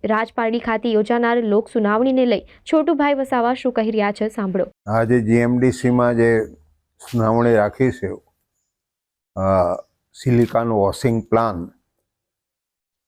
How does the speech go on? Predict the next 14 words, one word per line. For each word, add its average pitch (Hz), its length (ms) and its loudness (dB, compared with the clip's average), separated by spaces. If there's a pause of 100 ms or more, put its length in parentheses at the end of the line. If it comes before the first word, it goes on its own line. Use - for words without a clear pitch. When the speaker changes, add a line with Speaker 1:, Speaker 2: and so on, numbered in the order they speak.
Speaker 2:
નાખવાનો 120 720 0
જે 113 280 2 (240)
તારીખ 110 300 0
દસ 107 280 0 (160)
દસ 110 260 2 (680)
બે 113 200 2
હજાર 113 260 2
ચોવીસના 107 640 0
રોજ 104 280 2
જે 98 220 -4
સમય 104 480 -2 (260)
નક્કી 107 340 -4
કર્યો 95 360 -2
છે, - 500 -20